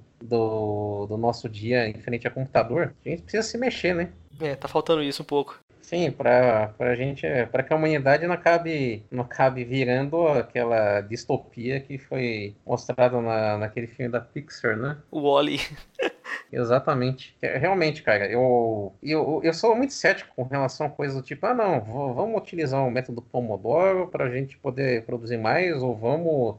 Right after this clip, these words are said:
Speaker 1: vamos baixar esse, esse aplicativo pra diminuir o tempo de uso no Facebook, et cetera." Sim, se você não resolver o problema da sua cabeça, não vai adiantar nada, bicho.
Speaker 2: <laughs> Cara, de todas essas maluquices de coisa de controle de tempo, a única que não consegui fazer mesmo é essa técnica Pomodoro.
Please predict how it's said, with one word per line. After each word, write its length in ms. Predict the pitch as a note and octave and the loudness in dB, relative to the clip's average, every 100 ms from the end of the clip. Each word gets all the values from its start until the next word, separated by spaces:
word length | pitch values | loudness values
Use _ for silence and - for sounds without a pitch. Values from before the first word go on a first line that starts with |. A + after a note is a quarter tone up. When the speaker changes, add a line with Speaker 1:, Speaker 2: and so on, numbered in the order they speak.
| _ | _
Speaker 1:
vamos 160 | B2 C#3 | -2 2
baixar 260 | C#3 C3+ C#3 | 2 2 -4
esse, 340 | - - B2+ | -6 -8 -6
esse 180 | A2+ C#3 | -4 -6
aplicativo 800 | - B2+ A#2 - - E3+ F#3+ F#3+ | -8 0 0 0 -2 -2 0 -2
pra 180 | F#3+ D3 | -4 -4
diminuir 380 | C3+ C3+ C3 C#3+ | -2 0 0 -2
o 40 | |
tempo 240 | D3 C#3+ C3+ | -4 -6 -4
de 60 | |
uso 160 | B2+ B2 | -4 -4
no 80 | B2+ | -4
Facebook, 540 | C3 B2+ B2 A#2+ C#3 | -6 -8 -8 -8 -8
et 80 | - | -8
cetera." 380 | - C#3 A#2+ - _ | -6 -6 -8 -14 _
Sim, 280 | - C4+ F3 | -10 -2 0
se 140 | - | 0
você 240 | D3+ F3 A3+ | 0 2 4
não 100 | C#4 | 6
resolver 300 | B3 D#3+ C#3 | 4 4 2
o 20 | |
problema 260 | C#3 A#2+ A#2+ | 2 0 0
da 60 | |
sua 140 | B2 B2+ | -2 -2
cabeça, 460 | B2+ A2+ E3+ - | 0 0 -2 -4
não 140 | D#3+ G#3+ | -6 -2
vai 100 | G#3+ | 0
adiantar 320 | A3 A3 A#3+ | 0 2 2
nada, 280 | G#3 D3+ B2 | 4 2 0
bicho. 140 | F#2 - - | -6 -8 -10
Speaker 2:
<laughs> 120 | - - | -14 -2
Cara, 340 | - E3+ - | 4 4 4
de 180 | F3 F#3 | -4 2
todas 320 | G3+ G#3+ A#3+ | 6 8 6
essas 160 | A#3 G#3 | 6 6
maluquices 640 | G3 G3 - F3+ F3+ E3 | 8 8 6 0 0 -2
de 100 | D3+ | -2
coisa 240 | E3 E3+ D#3+ | -2 0 0
de 60 | D#3 | 0
controle 360 | E3+ - E3+ | 0 2 0
de 100 | D#3 | 0
tempo, 360 | - E3 F3+ E3+ | 2 2 4 6
a 100 | E3+ | 8
única 260 | E3+ F#3 G3 | 8 8 2
que 120 | F#3+ | 2
não 440 | F3+ F3+ F3+ G#3 | 2 4 6 6
consegui 440 | A#3 - G3+ E3 F3+ | 6 2 0 2 2
fazer 320 | - E3 E3+ | 4 4 2
mesmo 440 | D#3+ D#3 E3+ F3 - | 4 4 2 0 2
é 100 | D#3+ | 4
essa 200 | D#3+ F3 | 4 4
técnica 380 | - D#3 D#3+ D#3 | 4 4 2 -2
Pomodoro. 480 | D#3+ D#3 C#3+ C#3 | 2 4 4 4